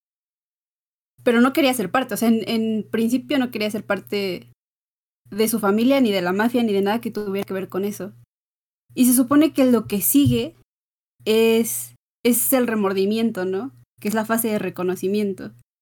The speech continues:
Y ahí es donde falla bien chistoso, porque de entre la primera pre-, película a la segunda, en la segunda lo que ves es el declive del personaje, ¿no? De cómo le afecta,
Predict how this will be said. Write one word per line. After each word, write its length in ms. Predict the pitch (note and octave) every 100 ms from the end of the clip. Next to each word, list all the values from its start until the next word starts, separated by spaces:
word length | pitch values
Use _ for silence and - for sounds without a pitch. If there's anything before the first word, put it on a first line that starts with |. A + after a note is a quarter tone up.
| _ _ _
Y 100 | A3+
ahí 240 | B3 C4 C4+
es 80 |
donde 240 | C4+ D4 A#3
falla 840 | - G3 G3 A#3 A#3+ B3 A3+ - - -
bien 280 | G#3 A3
chistoso, 440 | A3 A#3+ F4+ E4 A#3+
porque 400 | G#3+ - G3 - _ _ -
de 100 | A3
entre 220 | A3 A3
la 160 | G#3+ -
primera 340 | A#3+ C#4 D#4+
pre-, 200 | A#3 G#3+
película 600 | - G#3 G#3 G#3 F#3 - -
a 100 | G3+
la 140 | G3+
segunda, 560 | G3+ F#3 A3+ B3 D#4+ - - _ _ _ _ _ _ _
en 180 | B3 B3
la 100 | A#3
segunda 680 | A#3+ A#3+ B3+ C#4 D4+ E4 F#4+ A4
lo 240 | A#3+ A3+ A3
que 120 | G3+
ves 480 | G#3 A#3 D4+ - - -
es 520 | A3 A3 G#3+ - - - -
el 160 | A#3
declive 680 | G#3+ - A3+ A#3 A#3 B3+ C#4+
del 240 | G#3+ G3+ F#3
personaje, 600 | G3 F#3+ G3 G#3 G#3 F3
¿no? 220 | F#3 C4 - _ _ _ _ _ _ _ _ _ _ _ _ _ _ _ _ _ _ _
De 220 | G#3 B3
cómo 540 | C#4 C#4+ D4+ D#4+ D#4 D4
le 200 | A#3 A3
afecta, 760 | G3+ G#3 C#4 C#4 - C4+ G4